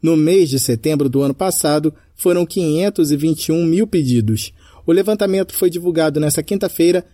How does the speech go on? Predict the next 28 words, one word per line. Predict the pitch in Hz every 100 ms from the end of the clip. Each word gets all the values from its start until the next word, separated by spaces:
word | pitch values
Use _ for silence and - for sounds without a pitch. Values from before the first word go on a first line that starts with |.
| _
pela | - 175
Secretaria | 165 175 175 175 170 156 180
de | 165
Trabalho | 156 165 131 143 170
do | 165
Ministério | 170 160 - 165 160
da | 160
Economia. | 151 170 180 165 165 127 - _ _ _
O | 139
balanço | 143 151 202 196 -
considera | 156 151 160 151 165
os | 160
atendimentos | 151 - 156 127 131 131 - -
pela | - 208 233
internet | 208 156 135 151 165 - - - _
e | 185
os | 202
presenciais, | - 208 196 208 - 170 110 - - - -
nas | 143 131
superintendências | - 233 226 208 196 180 147 123 - 123 113
regionais | 170 165 151 120 120
do | 143
trabalho | 185 202 170 170 180 - _ _
e | 180
nas | 202 190
unidades | 170 214 165 165 165 156
do | 151
cine, | 165 - 190 190 143